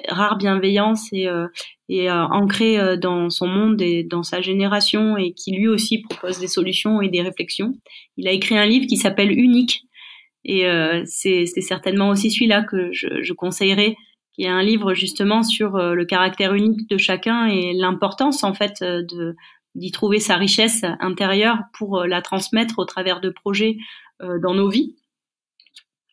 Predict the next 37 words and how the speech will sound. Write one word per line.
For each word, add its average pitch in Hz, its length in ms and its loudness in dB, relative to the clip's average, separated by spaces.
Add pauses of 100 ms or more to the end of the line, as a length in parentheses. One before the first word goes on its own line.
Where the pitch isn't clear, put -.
(180)
Et 180 80 2
donc, 190 280 2
euh, 165 80 4
je, 165 320 2
je, 160 480 2
il 180 220 2
a 180 60 6
écrit 175 280 2
d'ailleurs 185 360 4
un, 160 280 2
un 175 120 2
livre 185 220 0
aussi 170 220 -2
sur 175 160 0
l'intelligence 180 580 0
artificielle 180 640 -6
récemment. 165 520 -4 (640)
Et, 196 220 0
euh, 190 200 4
c'est 185 200 0
un, 180 360 2
un 185 240 0
homme, 214 200 4
voilà, 175 320 2
avec 170 240 0
qui, 208 220 -2
euh, 180 140 0
je, 170 380 -6
je 175 140 -4
partage, 190 560 -2 (680)
euh, 170 220 -4
beaucoup 190 320 -2
de 208 60 2
réflexions 196 640 0
et 202 120 -2
que 170 220 -6
je, 165 160 -10